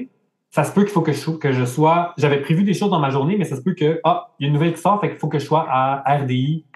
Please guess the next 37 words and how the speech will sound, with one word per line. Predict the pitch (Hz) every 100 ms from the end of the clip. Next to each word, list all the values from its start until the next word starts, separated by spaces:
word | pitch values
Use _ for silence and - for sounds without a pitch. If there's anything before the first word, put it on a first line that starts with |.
| -
à | 127
telle | 139 135
heure | 143 135
aujourd'hui | 127 120 143
pour | 151 131
aller | 117 127
le | 131 -
commenter. » | 131 113 110 165 214 - _ _ - - - -
Donc, | 151 196
ça, | 196 175 -
ça, | 135 139
ça | - 135
amène | 131 156 165
une, | - -
une | 127
espèce | 127 151 127
d'instabilité | 151 151 139 127 120 - 147
dans | 127
la | 113 107
vie, | 147
de | 123
toujours | 135 143 170 160
se | - 135
dire, « | 131 156
Ça | 156
se | -
pourrait | - 165 170 175
que | 165 143 143 147 147 147
ce | 143
que | 139
j'ai | 127
prévu | - 123 123 139 139 135
marche | 120 117 -
pas | 131
finalement », | 139 113 113 110 170 196
puis | 123
c'est | 120 - 117 104